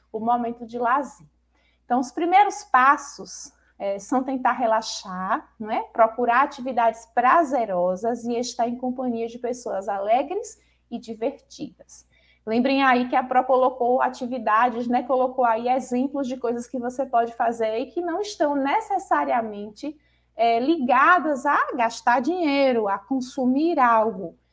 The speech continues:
Então, muitas vezes, a companhia boa, não é? Você está aí ao redor de pessoas alegres, divertidas, bem-humoradas, vai lhe proporcionar um momento de lazer, sem necessariamente você ter que,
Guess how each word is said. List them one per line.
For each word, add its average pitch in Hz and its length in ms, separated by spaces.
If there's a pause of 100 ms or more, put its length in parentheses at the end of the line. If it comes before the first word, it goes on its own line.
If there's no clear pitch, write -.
(180)
Então, 247 220
muitas 339 420
vezes, 262 340
a 262 120
companhia 302 920
boa, 202 720 (200)
não 208 160
é? 349 200 (260)
Você 220 300
está - 280
aí 233 120
ao 233 120
redor 220 720 (240)
de 247 160
pessoas 220 960
alegres, 214 800
divertidas, 214 1120
bem-humoradas, 233 1080 (300)
vai 294 160
lhe 320 120
proporcionar 339 800
um 269 40
momento 262 420
de 254 100
lazer, 226 600
sem 403 240
necessariamente 269 800
você 269 280
ter 247 240
que, 285 300